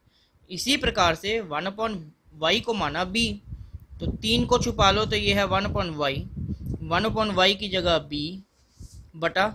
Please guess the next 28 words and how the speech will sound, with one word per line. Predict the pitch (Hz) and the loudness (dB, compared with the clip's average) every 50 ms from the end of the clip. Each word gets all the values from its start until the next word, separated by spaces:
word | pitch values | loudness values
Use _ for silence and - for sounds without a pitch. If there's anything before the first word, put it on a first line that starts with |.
| - _ 170 | -6 _ -6
नीचे | 170 165 165 - 175 165 | -6 -4 -2 -2 0 2
है | 165 156 143 | 2 2 2
तीन, | 147 147 151 175 185 180 - - - - | 0 -2 -6 -6 -8 -12 -14 -16 -14 -12
तो | 135 139 | -12 -14
तीन | - - 156 156 160 180 190 - _ _ _ _ _ - - - | -12 -12 -10 -10 -8 -10 -12 -14 _ _ _ _ _ -20 -14 -10
बराबर | - - 156 156 156 151 147 147 156 175 190 202 - _ _ - | -6 -2 2 4 4 4 4 2 0 -4 -4 -6 -12 _ _ -12
दो। | - - - - - - - - - - - - _ - - - - - - - - _ _ _ _ - - - - - - - - - - _ _ - | -10 -8 -8 -8 -8 -8 -8 -8 -8 -8 -10 -14 _ -20 -20 -18 -14 -14 -14 -14 -14 _ _ _ _ -20 -20 -20 -16 -12 -10 -10 -10 -12 -16 _ _ -12
ये | 156 170 190 202 | -4 -2 -2 0
समझ | 196 220 220 220 208 | 0 -2 -4 -2 -2
आ | 208 202 | 0 0
गया? | 202 208 240 254 - - - _ - - - - - - - - - - - - - - - - - _ _ _ - - - _ _ _ - - - - - - - 82 78 - - - - - - - - - _ - - - | 0 -2 -4 -6 -8 -12 -14 _ -16 -12 -10 -10 -10 -10 -10 -12 -14 -16 -16 -18 -16 -16 -16 -18 -18 _ _ _ -20 -20 -20 _ _ _ -12 -10 -10 -10 -10 -8 -8 -6 -6 -4 -6 -6 -8 -8 -14 -16 -16 -18 _ -14 -8 -4
इसी | 190 - 247 262 | -2 0 0 2
प्रकार | - 254 240 233 220 220 208 | 0 0 2 4 4 4 4
से | 196 226 226 | 2 0 0
इस | - 226 214 - - | 0 -2 -4 -2 -2
तरफ | 233 233 214 | -2 -4 -2
देखें, | 196 202 190 - 214 220 - - - - - - - - - - _ _ - - - - _ _ - 156 | 0 -2 -2 -2 -6 -10 -10 -12 -16 -16 -16 -14 -14 -14 -16 -16 _ _ -16 -14 -14 -16 _ _ -16 -4
वन | 160 175 190 214 254 | 2 4 4 4 4
upon | 240 240 247 240 240 233 | 4 4 4 6 6 4
x | - - - | 4 2 -4
की | - 240 | -6 -2
जगह | 214 226 208 220 220 | -2 -2 2 4 4
अब | 220 208 214 | 4 4 2
हमने | 214 214 214 214 | -2 -2 -2 -4
लिया | 208 208 208 202 | -2 0 0 0
है | 202 208 208 - | 2 0 0 0
a | - 160 160 165 196 233 - - - - - - _ _ _ - - _ - _ - - - - _ - - _ _ _ _ _ _ - - - 160 | -2 -2 -2 -2 -4 -6 -8 -10 -12 -14 -18 -20 _ _ _ -20 -20 _ -20 _ -20 -20 -20 -20 _ -20 -20 _ _ _ _ _ _ -20 -20 -18 -10
बटा | 160 160 165 160 185 190 214 | -2 -2 0 2 4 2 2